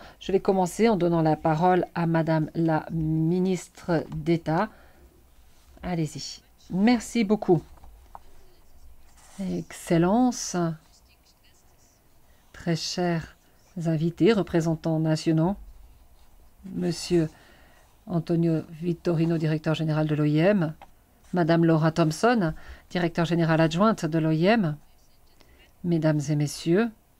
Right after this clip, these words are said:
au nom du gouvernement fédéral de l'É-, de l'Éthiopie et du ministère de la Paix et en mon nom propre, permettez-moi de vous faire part de mes remerciements.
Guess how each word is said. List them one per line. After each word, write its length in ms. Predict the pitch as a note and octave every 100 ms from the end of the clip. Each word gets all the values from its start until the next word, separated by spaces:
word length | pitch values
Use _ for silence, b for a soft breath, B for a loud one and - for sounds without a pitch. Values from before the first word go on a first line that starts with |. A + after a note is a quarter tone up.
| _ - _ _ _ b b b b b -
au 120 | G#3+
nom 160 | B3+ A#3+
du 100 | F3+
gouvernement 420 | F#3+ F#3+ F#3+ F#3+
fédéral 420 | G3+ F#3 F#3+ F3+
de 100 | D#3
l'É-, 240 | E3 F3 -
de 120 | E3+
l'Éthiopie 680 | F3 E3+ E3 D#3 - A3+ A#3 b b b
et 100 | -
du 140 | E3+ E3
ministère 680 | E3 E3 - F#3+ F3+ - - -
de 140 | - D#3
la 160 | D3+ - -
Paix 220 | A#3 A3 - _ -
et 100 | E3
en 80 |
mon 140 | D#3+ D#3
nom 140 | D3
propre, 440 | - G#3 A#3 - D#3+ _ b b b b b b b b b _ - -
permettez-moi 560 | B3 B3 B3+ B3 B3 A3 - _ _ _ _ -
de 80 | G#3+
vous 180 | G#3+ G#3+
faire 460 | - G#3+ G3+ - _ -
part 240 | A3 G#3 -
de 120 | G3
mes 360 | G3 G3 F#3 F#3
remerciements. 960 | - G3+ G3+ G3 - - F#3+ F3+ D#3+